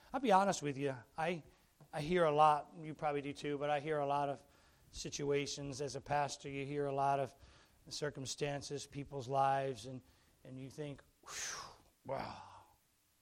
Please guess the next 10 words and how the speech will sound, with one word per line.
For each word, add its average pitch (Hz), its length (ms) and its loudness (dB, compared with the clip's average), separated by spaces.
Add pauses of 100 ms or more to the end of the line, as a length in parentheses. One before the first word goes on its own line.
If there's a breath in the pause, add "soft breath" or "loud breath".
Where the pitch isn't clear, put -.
(360 loud breath)
And 185 80 -6
sometimes 233 360 0
I 180 120 2
find 175 280 -2
myself 151 420 -2
saying, 143 380 -6
"Wow," 139 460 -4 (1120 soft breath)
like, 156 200 0 (360)
like 156 300 0
this - 360 -4